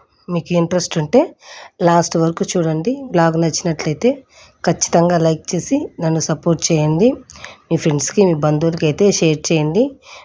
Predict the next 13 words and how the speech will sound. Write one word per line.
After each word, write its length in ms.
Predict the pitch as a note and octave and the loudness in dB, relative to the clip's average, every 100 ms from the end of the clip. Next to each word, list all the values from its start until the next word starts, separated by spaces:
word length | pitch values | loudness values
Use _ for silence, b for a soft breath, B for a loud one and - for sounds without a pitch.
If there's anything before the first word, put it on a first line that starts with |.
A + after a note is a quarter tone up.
| B | B
మీకు 160 | F3 E3+ | -2 2
కొంచెం 400 | F3 D#3+ E3+ E3 - - | 2 2 2 -2 -4 -2
ఇన్ఫర్మేటివ్ 1200 | E3+ G3 F3 F3+ E3+ D#3+ - _ - F3+ E3 E3 | 0 2 2 4 2 -2 -10 _ -4 -2 0 0
వీడియోసే 500 | E3+ E3 D#3+ - G3+ | 2 2 2 2 0
చేద్దాము 640 | G3+ E3+ D3 E3 D#3+ F3+ | 0 -2 0 0 0 2
అనుకుంటున్నాను 800 | D#3+ D#3 E3+ D3+ C#3 D3+ D3+ D3 | 0 -2 -4 -6 -4 -4 -2 -2
నేను. 380 | D3 D3+ A#3 C#4+ B B B B B B - | -2 -2 -4 -6 B B B B B B -4
ఇంకా 360 | D3+ - A#3 C#4 - | -2 0 0 -2 -4
కొంచెం 360 | F3+ E3 E3 E3 | 0 2 2 2
మోటివేషనల్ 640 | E3 D#3 E3 C#3+ E3 D3+ D3 | 2 0 -2 0 -2 -2 -2
లాగా 160 | D3+ D3 | -4 -2
కూడా 260 | D#3 D#3+ | -2 0
ఉంటుంది. 560 | D3 C#3+ D3 C#3+ G3 | -2 -2 -2 0 2